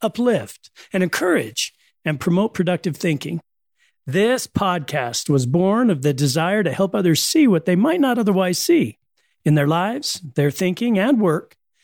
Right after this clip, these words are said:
to become more of who they can become. So I hope as you leave here today, you'll be encouraged and have a bit more added insight to see who you can be.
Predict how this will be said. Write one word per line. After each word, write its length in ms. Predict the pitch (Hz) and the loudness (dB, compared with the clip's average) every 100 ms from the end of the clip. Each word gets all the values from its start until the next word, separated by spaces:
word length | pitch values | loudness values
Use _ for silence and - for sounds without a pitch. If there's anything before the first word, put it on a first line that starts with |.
| _ _ - | _ _ -4
to 100 | 156 | -4
become 500 | 160 202 208 202 - | -2 0 2 0 2
more 280 | 294 302 247 | 4 4 0
of 80 | |
who 100 | - | 0
they 140 | 220 196 | -2 0
can 120 | 170 | 0
become. 460 | 165 - 151 113 _ _ _ _ _ _ | -2 -2 -4 -6 _ _ _ _ _ _
So 240 | - 190 220 | -4 0 2
I 140 | 262 | 4
hope 240 | 185 147 | 2 2
as 120 | 156 143 | 0 2
you 120 | 156 | 4
leave 180 | 202 202 | 4 2
here 160 | 214 | 0
today, 340 | - 175 151 131 | 0 -2 0 0
you'll 200 | 160 208 | 2 2
be 180 | 185 | 2
encouraged 800 | 160 139 - 226 120 151 156 - _ - _ - | 0 -2 -2 -2 -2 -4 -8 -12 _ -20 _ -4
and 200 | 277 220 | 0 2
have 180 | 294 226 | 0 0
a 60 | |
bit 240 | 160 339 262 | 0 0 2
more 240 | 247 240 | 2 2
added 320 | 226 214 175 | 0 0 2
insight 640 | 214 214 - 131 120 143 - | 2 2 0 -4 -4 -8 -4
to 160 | 160 | -2
see 640 | 139 - 277 233 131 143 - _ _ _ _ | -2 0 2 2 0 -4 -8 _ _ _ _
who 160 | - 214 | -2 2
you 200 | 180 160 | 4 2
can 200 | 165 147 | 2 0
be. 320 | 135 104 - | 0 -4 -12